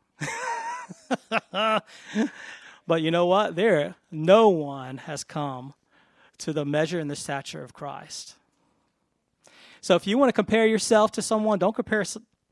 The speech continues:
to anybody else except Jesus Christ, and that'll put you where you need to be, <laughs> which is right back humble,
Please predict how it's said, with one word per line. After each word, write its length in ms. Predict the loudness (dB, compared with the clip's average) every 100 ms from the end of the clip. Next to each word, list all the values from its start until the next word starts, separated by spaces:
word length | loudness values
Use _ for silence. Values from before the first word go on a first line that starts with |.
| _ _
to 160 | -8 -4
anybody 460 | 0 2 2 2 2
else 320 | 2 0 -6
except 280 | -6 -6 -6
Jesus 300 | -10 -10 -8
Christ, 420 | -8 -6 -8 -8
and 140 | -6
that'll 180 | -4 -4
put 220 | -4 -4
you 100 | -2
where 140 | -2 -4
you 100 | -6
need 140 | -6
to 80 | -6
be, 240 | -8 -12 -20 -20 -20 _ _ _ _ _ _ _
<laughs> 1040 | _ _ _ _ _ _ _ -20 -20 -4
which 180 | -4 -2
is 80 | -2
right 200 | -2 0
back 240 | -4 -4
humble, 500 | -4 -4 -4 -8 -10